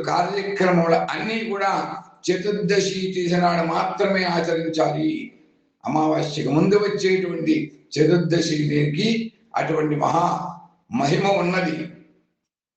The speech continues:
అందువలన ఈ చతుర్దశి రోజున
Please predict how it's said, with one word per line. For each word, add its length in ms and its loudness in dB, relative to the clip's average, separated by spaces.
అందువలన 500 0
ఈ 40 4
చతుర్దశి 600 2
రోజున 280 0